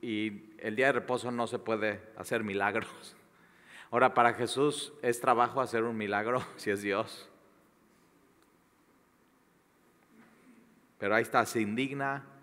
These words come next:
y se enoja y está mal encarado y está mandando. Y entonces, versículo quince, entonces el Señor le respondió y le dijo, "Hipócrita". Y yo, <laughs> en esta historia, yo digo, "No,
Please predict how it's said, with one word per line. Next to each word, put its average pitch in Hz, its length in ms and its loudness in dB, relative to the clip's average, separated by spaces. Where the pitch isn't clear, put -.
y 101 100 -12
se 107 120 -8
enoja 120 580 -2
y 98 60 -8
está 123 220 0
mal 113 200 0
encarado 113 800 0
y 92 60 -6
está 117 220 0
mandando. 107 1200 -4
Y 107 80 -2
entonces, 123 480 0
versículo 123 580 0
quince, 127 420 -4
entonces 123 460 -2
el 110 100 -2
Señor 120 360 -2
le 123 100 0
respondió 110 460 -2
y 123 60 2
le 107 120 0
dijo, 113 320 0
"Hipócrita". 98 1000 -2
Y 113 140 -2
yo, 135 160 6
<laughs> - 720 -6
en 120 160 0
esta 151 240 6
historia, 139 480 4
yo 120 120 2
digo, 110 200 4
"No, 127 220 2